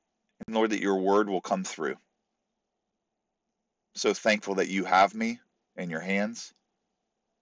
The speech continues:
I'm so thankful that you have all the mountains in front of me and you can move them. If we have faith as small as a mustard ste-,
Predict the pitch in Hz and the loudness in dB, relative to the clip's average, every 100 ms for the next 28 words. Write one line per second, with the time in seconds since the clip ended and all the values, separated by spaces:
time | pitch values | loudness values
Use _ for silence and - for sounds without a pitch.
0 | _ _ _ _ 98 95 - 95 - 95 | _ _ _ _ -12 -2 0 0 0 -2
1 | - 87 82 92 92 90 87 87 87 90 | 0 0 0 -2 4 6 8 6 2 2
2 | 92 95 98 101 - 98 85 78 80 90 | 2 0 -6 -10 -4 -2 -2 -4 -6 -6
3 | 92 98 101 107 87 80 76 _ _ _ | -4 -2 2 0 0 -6 -10 _ _ _
4 | _ _ _ _ _ - 98 92 92 - | _ _ _ _ _ -4 4 4 4 4
5 | 104 107 92 82 - - 90 110 123 113 | 6 6 2 -2 -2 2 6 8 8 4
6 | 113 104 - 73 - 80 78 | 0 0 0 -6 -6 -4 -6